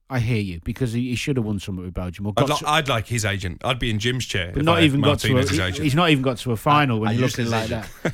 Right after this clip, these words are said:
Speaker 1: that. <laughs> But you know, you know how stats and C Vs can be probably manipulated to, like, make you look better than you are. Belgium were ranked number one in the world for how many years?
Speaker 2: Yeah.
Speaker 1: You know, and, and won how many games?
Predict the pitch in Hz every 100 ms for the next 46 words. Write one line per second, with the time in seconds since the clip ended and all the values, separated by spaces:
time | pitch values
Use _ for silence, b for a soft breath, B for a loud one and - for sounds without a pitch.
0 | - - 160 160 185 196 233 240 139 160
1 | 175 214 240 220 196 - - 180 - -
2 | - - - _ _ _ 135 131 135 131
3 | 131 127 120 - - _ - - 147 131
4 | 139 139 123 123 117 110 120 113 104 107
5 | 107 113 117 - 117 110 95 113 110 113
6 | 101 117 113 117 113 107 104 110 131 80
7 | - b b b b b b b - 220
8 | 247 220 202 175 170 160 151 143 170 143
9 | 131 147 147 131 - 147 170 170 175 190
10 | 214 - - _ _ _ _ _ - 107
11 | 120 - - 156 151 156 180 185 180 165
12 | 139 160 180 156 180 190 185 170 190 220
13 | 202